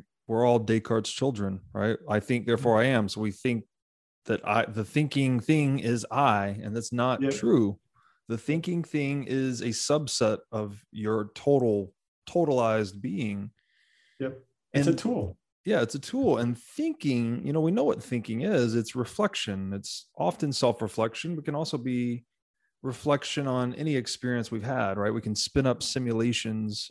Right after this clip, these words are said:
Speaker 1: and evaluate them and compare them and decide what to do next. But reflection means that it's necessarily a distortion,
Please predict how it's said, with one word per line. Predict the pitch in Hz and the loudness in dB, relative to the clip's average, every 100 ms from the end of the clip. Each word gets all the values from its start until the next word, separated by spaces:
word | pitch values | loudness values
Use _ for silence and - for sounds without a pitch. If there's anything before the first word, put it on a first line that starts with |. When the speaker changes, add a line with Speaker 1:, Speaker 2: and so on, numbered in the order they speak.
| - | -4
Speaker 1:
and | 107 | -2
evaluate | 98 110 117 123 107 104 101 | 0 2 4 4 2 -2 -4
them | 95 98 | -6 -6
and | |
compare | 98 95 - 131 117 | -8 -8 -4 0 0
them | 98 98 101 - | -2 -6 -10 -8
and | 104 | -6
decide | 104 - 110 104 | -4 0 0 0
what | 104 - | -4 -6
to | |
do | 101 101 | -8 -6
next. | 131 131 107 - - _ _ _ _ _ _ _ _ _ _ _ - | -4 -4 -6 -12 -14 _ _ _ _ _ _ _ _ _ _ _ 0
But | 135 | 0
reflection | 135 123 - 196 220 - 147 139 | 0 -2 0 0 0 -2 0 0
means | 143 139 135 117 | 0 0 -2 -2
that | 117 - _ _ _ _ _ _ _ _ - | -2 -4 _ _ _ _ _ _ _ _ -8
it's | 127 | -4
necessarily | 139 156 127 160 165 135 | 0 0 2 4 6 6
a | 107 | 4
distortion, | 101 - 143 151 - 82 | 0 -4 -2 -2 -4 -12